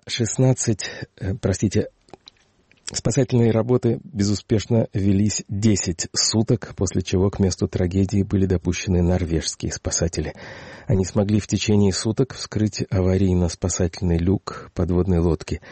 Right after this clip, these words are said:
За шестнадцать дней были обнаружены и подняты на поверхность двенадцать тел. Еще сто три тела были найдены после подъема поврежденной подводной лодки на поверхность.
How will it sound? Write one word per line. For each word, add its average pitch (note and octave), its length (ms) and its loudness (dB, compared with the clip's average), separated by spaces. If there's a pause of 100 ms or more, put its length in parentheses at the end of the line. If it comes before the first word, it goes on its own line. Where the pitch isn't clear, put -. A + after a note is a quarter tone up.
(320)
За G#2+ 160 0
шестнадцать A2 600 0
дней G2+ 200 4
были G2+ 200 0
обнаружены F#2 640 0
и F2 40 -2
подняты F#2 440 0
на F2+ 80 0
поверхность F2 640 0
двенадцать F#2 640 0 (140)
тел. D#2 280 -2 (600)
Еще A#2+ 280 2
сто A#2 300 0
три A2+ 260 0
тела G2+ 400 0
были F#2 280 0
найдены F2 420 2
после G#2+ 380 0
подъема G#2+ 500 4
поврежденной E2+ 680 2
подводной E2+ 420 2
лодки F2+ 300 0
на E2+ 100 2
поверхность. G2 640 -2